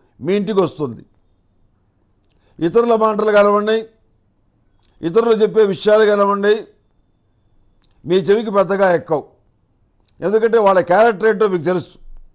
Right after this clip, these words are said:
వాళ్ళు ఎందుకు ఎలాంటి విషయాలు చెప్తున్నారో మీకు తెలుసు. అందరి దగ్గర ఆడినటువంటి నాటకాలే మీ దగ్గర కూడా ప్లే చేస్తే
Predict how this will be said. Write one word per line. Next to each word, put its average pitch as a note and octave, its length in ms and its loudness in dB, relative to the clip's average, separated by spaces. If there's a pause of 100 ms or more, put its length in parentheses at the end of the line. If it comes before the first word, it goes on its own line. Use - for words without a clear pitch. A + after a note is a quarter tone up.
(640)
వాళ్ళు F#3 220 0
ఎందుకు A3+ 200 -2
ఎలాంటి A3+ 260 2
విషయాలు G#3 360 0
చెప్తున్నారో G3+ 420 0
మీకు E3+ 220 -4
తెలుసు. D#3 300 -8 (1700)
అందరి A3+ 280 0 (120)
దగ్గర A#3 380 2 (180)
ఆడినటువంటి G#3+ 500 0
నాటకాలే G#3+ 520 2 (680)
మీ F3 160 -2
దగ్గర A3+ 280 2
కూడా A3+ 240 2 (1160)
ప్లే F#3+ 120 2
చేస్తే A3 480 2